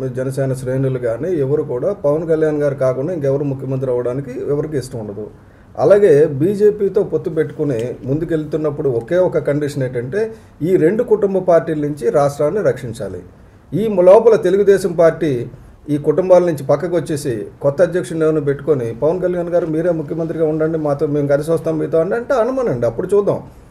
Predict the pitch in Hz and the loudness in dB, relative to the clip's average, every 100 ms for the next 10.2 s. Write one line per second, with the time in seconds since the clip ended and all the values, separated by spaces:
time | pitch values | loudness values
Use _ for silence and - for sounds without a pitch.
0 | - 104 117 147 214 208 156 139 135 165 | -14 -6 0 4 6 6 4 4 4 4
1 | 143 - 123 123 135 147 180 180 175 220 | 2 -4 -8 -4 0 0 2 -2 2 4
2 | 190 165 185 175 151 143 113 - 135 117 | 4 2 2 2 0 -2 -4 -4 -6 -2
3 | 131 143 131 127 151 139 117 104 120 127 | -2 0 0 4 4 4 -4 -8 -8 -10
4 | 127 - - - 120 185 - 214 175 123 | -10 -20 -20 -2 4 4 4 4 4 4
5 | 113 135 143 - 131 160 185 214 156 151 | 0 -4 -4 0 2 2 2 -2 0 2
6 | 170 196 - 123 143 147 156 151 131 143 | 4 2 -4 -4 -2 0 2 2 2 0
7 | 139 123 135 185 165 143 151 147 180 190 | -2 -4 0 2 2 2 0 -2 -6 -2
8 | 151 135 131 160 151 123 139 135 117 110 | -2 -2 -2 0 -2 -2 -4 -4 -4 -4
9 | 110 123 135 175 185 175 160 139 139 143 | -4 -2 0 2 4 2 0 0 -2 0
10 | 147 | -2